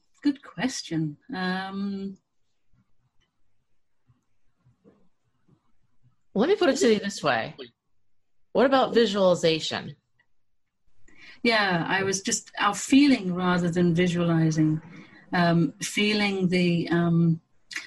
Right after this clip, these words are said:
Speaker 1: the beauty of the horse and the, the,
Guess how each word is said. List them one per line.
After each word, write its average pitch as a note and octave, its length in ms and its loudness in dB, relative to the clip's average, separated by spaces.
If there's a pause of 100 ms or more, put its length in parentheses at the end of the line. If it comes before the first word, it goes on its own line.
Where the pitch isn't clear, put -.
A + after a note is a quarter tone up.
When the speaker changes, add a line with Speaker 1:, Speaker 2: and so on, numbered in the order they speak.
Speaker 1:
the E3+ 100 0
beauty F3+ 460 2
of D#3+ 120 0
the D#3+ 80 -2
horse D#3 560 -2
and D#3+ 280 4
the, D#3+ 340 2 (1300)
the, - 220 -4